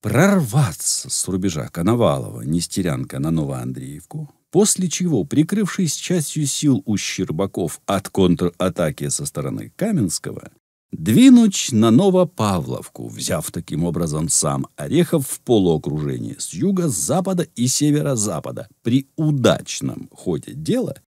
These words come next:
нет никакого сомнения,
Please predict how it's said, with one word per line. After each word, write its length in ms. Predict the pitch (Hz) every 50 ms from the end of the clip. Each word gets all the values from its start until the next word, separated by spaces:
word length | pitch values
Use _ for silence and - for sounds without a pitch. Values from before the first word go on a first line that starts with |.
| _ _ _ _ _ _ _
нет 380 | - 107 131 165 165 127 - -
никакого 840 | 139 175 247 277 285 - - 247 214 - - 143 120 104 95 78 69
сомнения, 680 | - - - 69 69 73 165 226 262 247 247 254 240